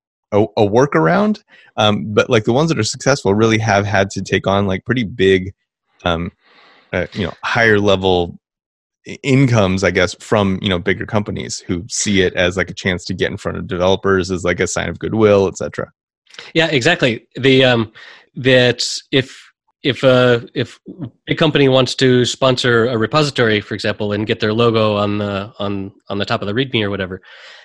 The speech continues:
Speaker 2: that's great if they're looking to hire the kind of people that are,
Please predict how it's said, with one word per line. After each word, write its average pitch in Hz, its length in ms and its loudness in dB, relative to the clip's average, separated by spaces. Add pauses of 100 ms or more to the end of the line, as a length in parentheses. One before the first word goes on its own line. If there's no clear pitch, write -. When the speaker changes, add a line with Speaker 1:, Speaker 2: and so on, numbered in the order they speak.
(220)
Speaker 2:
that's - 260 -2
great 170 320 2
if 120 160 -4
they're 127 300 4
looking 123 320 0
to 113 80 -4
hire 120 480 2
the 107 100 -4
kind 117 300 0
of 110 160 -4
people 113 400 -2
that 110 180 0
are, 107 300 0